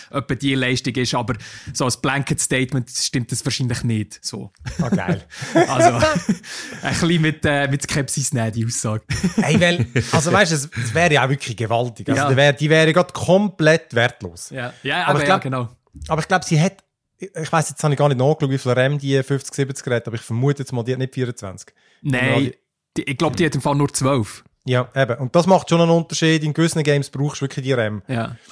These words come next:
Speaker 2: Drum, ja. Aber hey, äh, genau, bringt wirklich hure Pfupf. Ich bin mega gespannt auf den, die finalen Tests. Aber ich glaub, da kann man schon davon ausgehen,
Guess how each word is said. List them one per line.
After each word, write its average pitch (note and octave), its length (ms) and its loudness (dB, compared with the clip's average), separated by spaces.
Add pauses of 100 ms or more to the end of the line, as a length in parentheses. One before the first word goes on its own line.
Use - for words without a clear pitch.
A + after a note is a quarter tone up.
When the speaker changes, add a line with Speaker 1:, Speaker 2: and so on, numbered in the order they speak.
(600)
Speaker 2:
Drum, G#2+ 460 -12
ja. G2 260 -12
Aber D#3 180 2
hey, G#3+ 260 4
äh, F#3+ 280 6
genau, F#3 300 4 (360)
bringt F#3 320 2 (160)
wirklich F3 580 -2 (100)
hure E3 280 0
Pfupf. G#3+ 340 -4 (540)
Ich C#3+ 80 -8
bin C#3 120 -4
mega D#3 180 0
gespannt D3+ 360 0
auf C#3+ 120 -10
den, C3+ 160 -2
die B2 80 -8
finalen B2+ 360 -2
Tests. C3 320 -4 (400)
Aber A#2+ 200 -4
ich - 60 -12
glaub, A#2+ 220 0
da B2+ 100 0
kann A2+ 160 0
man A#2+ 60 0
schon B2 160 0
davon A#2 280 -2
ausgehen, A2+ 340 -4